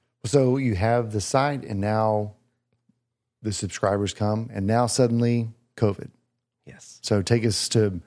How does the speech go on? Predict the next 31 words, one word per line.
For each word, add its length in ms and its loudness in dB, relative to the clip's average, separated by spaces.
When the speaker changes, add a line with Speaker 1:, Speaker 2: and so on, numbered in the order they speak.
Speaker 1:
what 280 4
happens 320 2
on 100 4
the 80 2
sites. 460 2
O-, 80 6
obviously, 380 2
the, 260 0
you, 220 2
you 220 0
said 260 0
that 120 -4
there 80 2
are 40 4
a 40 2
lot 80 4
of 120 -4
lay 220 2
people 460 0
and, 180 0
Speaker 2:
Yeah. 200 -2
Speaker 1:
and 100 4
citizens 540 2
outside 420 2
of 220 -2
the 60 -4
healthcare 640 0
Speaker 2:
Yeah. 200 -6
Speaker 1:
clamoring 540 2
to 160 0
your 220 2